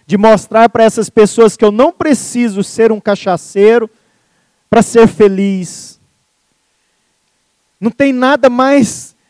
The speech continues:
desafiador para as pessoas que não conhecem ao Senhor quando eles olham para nós e vê uma alegria que eles só conhecem quando eles usam uma droga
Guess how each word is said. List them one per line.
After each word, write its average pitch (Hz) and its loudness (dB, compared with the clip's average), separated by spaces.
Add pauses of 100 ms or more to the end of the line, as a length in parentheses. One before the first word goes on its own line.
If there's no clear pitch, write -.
(300)
desafiador 240 2 (320)
para - 2
as 233 0
pessoas 254 0
que - -8
não 254 -2
conhecem 247 -2
ao 233 0
Senhor 226 2
quando 233 0
eles 233 2
olham 254 2
para 262 0
nós 208 2
e 196 -6
vê 190 4
uma 254 2
alegria 240 0
que - -4
eles 220 -2
só 269 -4
conhecem 240 0
quando 240 0
eles 220 2
usam 247 -2
uma 233 0
droga 214 2